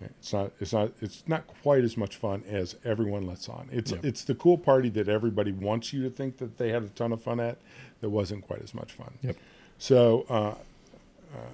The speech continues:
Speaker 2: I think we all know what time it is.
Speaker 3: It is about that time.
Speaker 1: Million dollars butt.
Speaker 3: This is a, uh, Marielle especial. <laughs> All right, tonight.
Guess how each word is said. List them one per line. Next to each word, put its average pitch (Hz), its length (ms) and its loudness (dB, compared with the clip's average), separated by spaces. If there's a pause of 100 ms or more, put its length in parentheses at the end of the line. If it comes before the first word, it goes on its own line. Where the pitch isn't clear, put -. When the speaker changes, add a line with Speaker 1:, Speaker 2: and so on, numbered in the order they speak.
Speaker 2:
I 110 80 -4
think 117 300 0
we 113 100 6
all 110 140 6
know 107 100 2
what 107 100 2
time 113 220 2
it 131 60 -2
is. 185 280 -6 (580)
Speaker 3:
It 95 100 -6
is 92 100 -10
about 95 240 -8
that 107 140 -6
time. 151 300 -2 (600)
Speaker 1:
Million 95 260 -2
dollars 98 300 0
butt. 123 260 -2 (420)
Speaker 3:
This 131 260 4
is 143 320 4
a, 113 380 2
uh, 101 320 0 (840)
Marielle 110 480 2
especial. 95 640 -6 (540)
<laughs> - 600 -6
All 113 80 2
right, 104 140 -2 (260)
tonight. 104 460 0